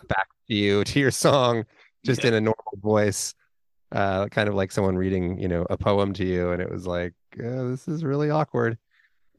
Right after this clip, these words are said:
Speaker 1: Um,
Speaker 2: <laughs>
Speaker 1: but yeah, he's cool. That, that actually turned out really well. We, and we had some, some kind of, uh, connectivity issues while we were doing it.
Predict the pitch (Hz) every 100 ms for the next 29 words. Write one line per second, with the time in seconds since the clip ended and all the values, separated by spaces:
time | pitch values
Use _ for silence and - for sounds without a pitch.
0 | 110 110 101 95 - - _ _ 123 127
1 | 117 113 131 - 117 101 117 117 131 139
2 | 151 131 117 113 110 107 117 107 95 104
3 | 104 107 110 117 - 113 104 - _ _
4 | _ _ _ - 131 107 101 107 98 101
5 | 107 92 87 85 87 87 - 110 101 -
6 | 107 101 95 - 110 95 98 95 92 87
7 | 87 95 104